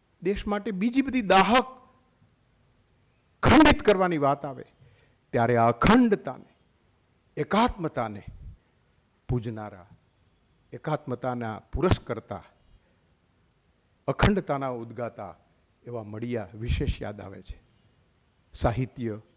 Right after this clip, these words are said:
સાધન ન બનવું જોઈએ, સાહિત્ય સાધ્ય રહેવું જોઈએ. મળિયાને માટે પશ્ચિમનું સાહિત્ય એ સાધ્ય હતું.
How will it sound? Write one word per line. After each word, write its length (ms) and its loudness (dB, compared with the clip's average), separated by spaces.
સાધન 420 -10
ન 140 -14
બનવું 360 -18
જોઈએ, 300 -20
સાહિત્ય 420 -12
સાધ્ય 440 -4
રહેવું 280 -20
જોઈએ. 320 -20
મળિયાને 360 2
માટે 260 -4
પશ્ચિમનું 560 -10
સાહિત્ય 560 -2
એ 40 -4
સાધ્ય 440 0
હતું. 380 -12